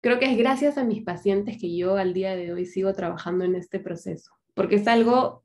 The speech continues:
eh, a lo que yo misma también me tengo que enfrentar en el día a día, ¿no? Conversando con ellos de alguna manera, y muchas veces parte de sus historias, pues, me,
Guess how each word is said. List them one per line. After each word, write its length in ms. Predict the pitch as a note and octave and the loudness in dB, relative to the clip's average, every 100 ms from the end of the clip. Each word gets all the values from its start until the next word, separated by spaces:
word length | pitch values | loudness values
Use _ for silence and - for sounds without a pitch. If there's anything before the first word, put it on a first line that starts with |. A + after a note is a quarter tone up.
| - | -6
eh, 380 | F3 E3+ - - | -4 -4 -8 -6
a 60 | E3+ | -2
lo 120 | E3+ | -2
que 120 | D#3+ | 0
yo 120 | F3+ | 4
misma 380 | G3 G#3+ F#3 F#3+ | 4 4 2 0
también 320 | E3+ E3+ F3+ | 0 0 2
me 100 | F#3 | 0
tengo 260 | F3+ F#3 F#3 | 0 -2 0
que 80 | F#3+ | -4
enfrentar 680 | F#3 E3+ E3+ E3 F3 - _ - | -6 -8 -4 -2 -2 -4 _ -4
en 140 | F#3 | -2
el 100 | E3+ | 0
día 200 | F3 F3+ | 0 0
a 40 | E3+ | 0
día, 280 | F#3 D#3+ | -4 -4
¿no? 260 | D#3+ C4 - _ | -6 -8 -12 _
Conversando 520 | F#3 E3+ E3+ F#3+ G3 | 0 0 0 0 2
con 140 | F#3 F3 | 4 4
ellos 280 | F#3+ D#3 | 2 0
de 80 | D#3+ | -4
alguna 300 | E3 E3 F3+ | -8 -4 -4
manera, 480 | E3+ D#3+ E3 E3+ D3+ | -4 -6 -8 -8 -10
y 140 | D#3+ E3 | -6 0
muchas 400 | F#3 G3+ G#3 F3+ | 4 4 4 0
veces 340 | F#3+ F#3+ F#3+ | 0 0 -2
parte 300 | F#3+ F#3+ G3 | -4 -2 -2
de 60 | F#3+ | -2
sus 200 | F3 F3 | -4 -6
historias, 520 | E3+ F#3 F3+ F#3 - | -4 0 2 0 -2
pues, 140 | F#3 D#3 | -6 -4
me, 280 | E3+ D#3+ | -6 -6